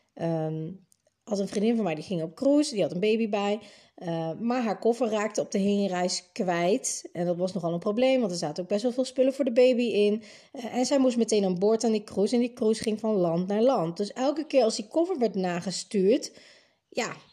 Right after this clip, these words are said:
d-, er was toch, iedere keer was hij net te laat. Dus uiteindelijk heeft ze die koffer pas gekregen op de vlucht richting terug naar Amsterdam.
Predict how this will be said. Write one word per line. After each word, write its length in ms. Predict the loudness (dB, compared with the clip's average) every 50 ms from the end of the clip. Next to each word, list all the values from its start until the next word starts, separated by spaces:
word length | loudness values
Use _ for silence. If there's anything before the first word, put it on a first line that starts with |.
| _ _ _ _ _ _ _ _
d-, 500 | -18 -16 -14 -12 -12 -12 -14 -14 _ -6
er 80 | -4 -2
was 200 | -2 -4 -2 -2
toch, 280 | -2 -2 -2 -4 -8
iedere 280 | -6 -4 -2 0 -2 -2
keer 180 | 0 0 0 0
was 200 | 0 0 -2 -2
hij 80 | 0
net 220 | 0 0 0 0 0
te 80 | 0
laat. 540 | 0 0 0 0 0 0 -2 -4 -6 -6 0
Dus 180 | 2 2 4 2
uiteindelijk 440 | 0 0 0 0 0 0 2 2
heeft 120 | 0 0 0
ze 60 | 0
die 100 | -2 -2
koffer 280 | -2 -2 -4 -4 -4 -6
pas 180 | -6 -6 -4
gekregen 520 | -4 -8 -6 -2 2 2 2 2 0 -4 -8
op 120 | -8 -8
de 80 | -10 -8
vlucht 460 | -2 2 4 4 4 2 -2 -12 -14 -6
richting 480 | -2 -2 -2 0 0 -2 -2 -2 -2
terug 240 | -2 -2 -2 0 0
naar 120 | -4 -4
Amsterdam. 580 | -2 -4 -4 -4 -4 -4 -2 -2 -2 -2 -6 -12